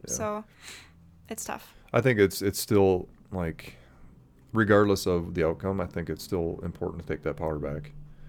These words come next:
Speaker 2: Yeah,
Speaker 1: Say,
Speaker 2: absolutely.
Speaker 1: "You can't do that to me,
Speaker 2: Mm-hmm.
Speaker 1: no matter what." And, um, I, and I think self-care is the most important piece of that,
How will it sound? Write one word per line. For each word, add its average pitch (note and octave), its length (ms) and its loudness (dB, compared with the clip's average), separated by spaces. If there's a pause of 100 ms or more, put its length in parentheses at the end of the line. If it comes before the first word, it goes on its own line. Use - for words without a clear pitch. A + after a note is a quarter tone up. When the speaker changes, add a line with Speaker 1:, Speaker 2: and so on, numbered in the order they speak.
(100)
Speaker 2:
Yeah, - 160 -6
Speaker 1:
Say, - 80 -14
Speaker 2:
absolutely. F#2+ 460 2
Speaker 1:
"You F#2+ 80 -2
can't E2+ 240 -2
do E2 120 -4
that C#2+ 160 -4
to - 80 -14
me, D2 180 -12 (340)
Speaker 2:
Mm-hmm. G#3+ 280 -8
Speaker 1:
no F2 60 -4
matter D2+ 260 -4
what." D2+ 260 -6 (880)
And, E2+ 440 -2 (280)
um, D#2+ 540 -10 (1500)
I, - 100 -6
and A2+ 360 -4
I G2+ 60 -2
think G#2 220 -4
self-care E2+ 500 -2
is D#2+ 100 -6
the - 80 -14
most D#2 240 -8
important D2+ 340 -8
piece F2 220 -10
of - 80 -12
that, - 220 -14